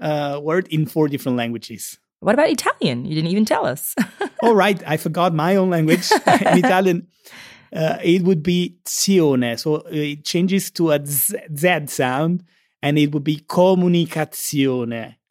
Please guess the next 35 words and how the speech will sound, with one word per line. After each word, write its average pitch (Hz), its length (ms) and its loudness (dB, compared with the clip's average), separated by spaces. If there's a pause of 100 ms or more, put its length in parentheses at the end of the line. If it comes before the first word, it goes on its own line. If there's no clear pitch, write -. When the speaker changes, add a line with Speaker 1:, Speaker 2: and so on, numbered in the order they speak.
(120)
Speaker 2:
Mm, 143 380 0
comunicazione. 131 1000 -8
Love 190 260 -2
it. - 220 0 (300)
Speaker 1:
All 135 80 -6
right. 165 220 -4 (100)
Look, 202 320 -6 (400)
it's 165 220 0
easy. 240 420 2 (240)
Speaker 2:
Yeah, 247 500 -4
totally. 233 440 -4 (100)
So 202 140 2
maybe 208 200 4
we 233 80 2
can 226 140 4
try 214 240 6
with 202 120 2
information 208 600 2
and 175 160 4
let 185 180 2
people 175 460 0 (300)
try 165 180 2
to 165 100 0
think 427 380 0 (140)
for, - 240 0
uh, 160 260 2
you 175 120 0
know, 277 260 -4 (140)
for 160 180 -4
their 170 180 2
own. 294 220 2 (100)
Information 175 920 -2 (320)
becomes 160 420 0
información. 180 720 0 (400)
Speaker 1:
Información 175 960 0